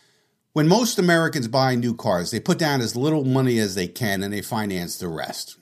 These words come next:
Usually they finance ninety percent to a hundred percent. So if you buy a car for thirty thousand dollars and you put down three thousand dollars and you finance the rest, you're obligated to pay twenty-seven thousand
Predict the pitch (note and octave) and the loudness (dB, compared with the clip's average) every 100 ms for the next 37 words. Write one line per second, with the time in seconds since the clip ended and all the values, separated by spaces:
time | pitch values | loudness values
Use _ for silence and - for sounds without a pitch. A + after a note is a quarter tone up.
0 | _ _ _ _ _ _ _ - - C3+ | _ _ _ _ _ _ _ -18 -4 2
1 | D#3+ D3 C#3+ C#3 B2 A2+ B2 A#2 A2 G2 | 4 4 2 2 2 0 -2 -2 -2 -4
2 | - A2 A2+ B2+ C3 A#2+ B2 A2 - A#2 | -4 0 2 4 2 0 -6 -6 -4 -4
3 | A#2+ G2+ F#2+ G#2 F2+ D#2+ E2 E2+ C#2+ _ | -4 -6 -6 -6 -8 -10 -10 -10 -14 _
4 | _ _ _ _ _ - - - - - | _ _ _ _ _ -20 -20 -20 -20 -4
5 | F3+ C#3+ F3 A#3+ A#3 - F#3+ E3+ C#3+ F3+ | 0 2 4 4 4 2 2 0 -2 0
6 | E3+ D#3 D#3+ C#3+ C3 C3 D#3+ G#3 F3 B2 | 0 0 2 2 0 2 2 4 2 0
7 | C3 A#2+ D3 C3+ A#2+ A2 D3+ C3+ C#3+ B2 | -2 -2 -4 -2 -4 -4 -4 -2 0 0
8 | A2+ A#2+ D#3 G#3+ E3 D3 C#3+ B2 A2+ A2 | -2 0 0 2 0 -2 -6 -4 -2 -2
9 | D3+ C#3+ C3 B2+ C#3 A3+ A3+ - - - | -2 -2 -2 -2 -2 0 0 -2 -6 -18
10 | - _ _ _ _ - C3+ E3+ B2 C3+ | -20 _ _ _ _ -6 0 4 4 4
11 | A#2+ B2 A#2+ A#2 G#2+ A#2 A#2 A#2+ G#2+ A2+ | 2 2 0 -4 -2 -2 -2 -2 -2 0
12 | A2 A2 A2+ F2+ E2+ F#2 G2+ C#3 | 0 -2 0 -2 -2 -4 -4 -6